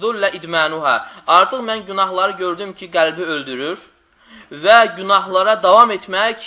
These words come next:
insanı zəlilləşdirir. "Və tərku zunubi hayatul qulubi" və günahları tərk etmək qəlblərin həyatıdır. "Və xayrun li nəfsikə isyanuha" və sənin üs-,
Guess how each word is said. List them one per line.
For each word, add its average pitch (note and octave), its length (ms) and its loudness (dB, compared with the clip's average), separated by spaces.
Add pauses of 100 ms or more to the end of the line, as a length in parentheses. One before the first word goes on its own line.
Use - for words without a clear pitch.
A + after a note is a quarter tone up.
(420)
insanı D#3 440 -8
zəlilləşdirir. B2+ 920 -6 (460)
"Və D3 140 4
tərku B3+ 420 2
zunubi A#3 340 0
hayatul G3+ 520 0
qulubi" D#3+ 600 -8
və D#3+ 160 -4
günahları F#3 480 -2
tərk A3+ 260 -4
etmək F3+ 420 -8
qəlblərin E3+ 480 -2
həyatıdır. F#3 640 0 (300)
"Və E3 200 2
xayrun F#3 480 0
li D#3+ 140 -8
nəfsikə F3 520 -6
isyanuha" D#3+ 640 2 (1160)
və D3+ 80 0
sənin G3+ 380 -4
üs-, - 200 -20